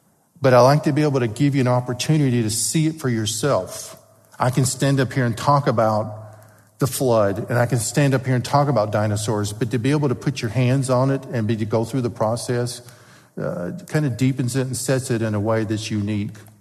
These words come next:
The projects are fun that we get to work on. Some of them require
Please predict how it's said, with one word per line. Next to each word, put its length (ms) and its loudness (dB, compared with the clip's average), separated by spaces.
The 80 0
projects 460 2
are 80 0
fun 340 2
that 120 2
we 100 -2
get 140 -2
to 80 -4
work 300 0
on. 320 0
Some 240 -2
of 100 2
them 120 0
require 640 0